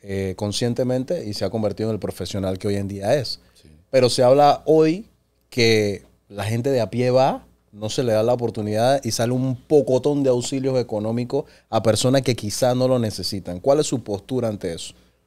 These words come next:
Speaker 2: Bueno, en realidad, eh, eso no es tan cierto. Lo que sucede es que siempre hablamos de que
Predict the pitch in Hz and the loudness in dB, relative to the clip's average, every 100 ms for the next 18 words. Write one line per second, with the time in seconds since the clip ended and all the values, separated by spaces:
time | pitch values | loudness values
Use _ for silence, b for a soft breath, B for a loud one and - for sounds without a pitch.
0 | _ 117 107 - - 117 120 110 117 127 | _ -2 -2 -2 -2 4 4 4 4 4
1 | 131 127 _ 104 101 95 92 92 _ _ | 4 0 _ -2 2 2 0 -4 _ _
2 | _ - 110 131 123 123 104 - 78 - | _ -6 0 0 2 0 0 0 -2 -4
3 | - _ _ _ _ _ _ _ _ _ | -20 _ _ _ _ _ _ _ _ _
4 | _ _ _ _ _ - 101 117 117 139 | _ _ _ _ _ -6 -2 0 2 2
5 | 139 123 107 - - 147 139 143 147 123 | 0 -2 -2 0 0 2 4 4 4 2
6 | 95 104 104 104 - | 2 2 2 0 -2